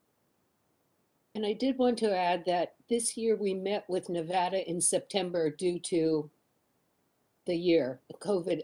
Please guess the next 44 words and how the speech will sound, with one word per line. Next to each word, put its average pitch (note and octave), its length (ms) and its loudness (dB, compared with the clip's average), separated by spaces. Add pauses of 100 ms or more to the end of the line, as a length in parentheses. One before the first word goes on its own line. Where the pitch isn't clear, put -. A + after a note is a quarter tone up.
<clears throat> A#3+ 200 -4 (180)
Generally G#3+ 640 0
for F3 120 -4
the, E3 200 -2 (280)
for E3 100 -6
the D#3+ 80 -2
last D#3 300 -4
ten E3 200 -2
years, D3 280 0
it, C#3 200 -4
it C#3+ 140 -6
all D3 360 -6
has E3+ 160 -6
always D#3+ 340 0
been D3+ 200 -4
in C3+ 200 -2
June. C3+ 340 -4
So C#3+ 300 -6 (420)
planning G3+ 320 -4
for - 160 -2
that, D3+ 460 0 (400)
um, D3 400 -6 (100)
we'll D#3 380 -4
take E3 300 -6
that D#3+ 180 -2
into D#3+ 240 -2
account C#3+ 340 -6
with C3+ 160 -8
the D3 100 -6 (320)
doodle D#3+ 520 0
and, D3 420 -4
uh, C#3 200 -6
the C3 120 -10
scheduling D3+ 480 -2
of C#3 100 -8
the D3+ 80 -4
meetings C#3+ 520 -2 (180)
between D#3+ 320 -6
now D3 160 -4
and C#3+ 100 -2
the C#3 120 -4
end C3+ 100 -6
of C3+ 140 -8
March. B2 500 -10